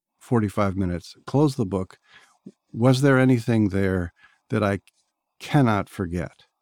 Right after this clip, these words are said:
And that was the thing that would make it in. And funnily enough, then, as I did this sort of randomizing activity, the things would come together. There were certain dates, obviously, around which,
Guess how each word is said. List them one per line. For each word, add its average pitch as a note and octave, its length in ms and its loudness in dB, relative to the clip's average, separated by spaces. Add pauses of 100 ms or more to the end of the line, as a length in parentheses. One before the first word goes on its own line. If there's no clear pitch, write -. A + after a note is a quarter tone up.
(440)
And G#2+ 240 -4
that A2 220 -2
was A#2 160 -6
the G#2+ 120 -4
thing G2 260 -2
that F#2 120 -6
would F2+ 220 -8
make F#2 220 -4
it A#2+ 100 -4
in. C#3+ 180 2
And G#2 200 -2
funnily D#3 420 0
enough, A2 240 -2
then, A#2 300 -2 (440)
as A#2+ 220 -2
I A2 300 -2 (220)
did C3+ 300 0 (120)
this G#2+ 160 -4
sort A2 240 -4
of F#2 120 -6
randomizing G2+ 1080 -2
activity, G#2+ 640 -4 (460)
the A#2 100 -2
things A#2+ 340 0
would G#2+ 220 -4 (760)
come C3+ 220 2
together. A#2+ 460 -2
There F2 120 -6
were G#2 100 -4
certain G2+ 360 -4
dates, A#2 360 0
obviously, G#2 580 -4
around F#2+ 420 0
which, - 400 -10